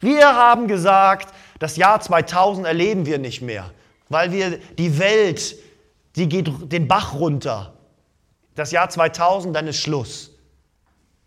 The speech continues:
Wir sind immer noch hier. Wir hatten damals auch Sorgen und Ängste. Meine Generation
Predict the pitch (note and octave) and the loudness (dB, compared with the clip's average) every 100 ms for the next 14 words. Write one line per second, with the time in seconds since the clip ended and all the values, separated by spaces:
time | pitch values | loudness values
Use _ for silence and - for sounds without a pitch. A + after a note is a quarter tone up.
0 | _ _ _ _ _ G2 A#2 B2+ D3+ A#2 | _ _ _ _ _ -16 -16 -14 -14 -14
1 | - G2+ E2+ - _ _ _ _ _ _ | -16 -16 -18 -20 _ _ _ _ _ _
2 | _ _ _ _ _ _ _ C3+ B2+ - | _ _ _ _ _ _ _ -4 -2 0
3 | G3+ C#3 D#3 F#3 C#3 B2+ D#3 F3 C3 B2 | 0 0 2 0 -2 -4 -2 -2 -2 -2
4 | D#3+ F3 D3+ B2 - _ D3+ D3 C3+ C#3 | 0 0 -2 -8 -14 _ -14 -12 -10 -12
5 | B2 - A2+ - - - - F3 G#3+ F#3+ | -12 -16 -18 -20 -20 -8 -2 -2 0 -2
6 | F3+ D#3+ C#3+ - - D#3+ E3 C#3+ | -2 -4 -4 -6 -6 -4 -4 -6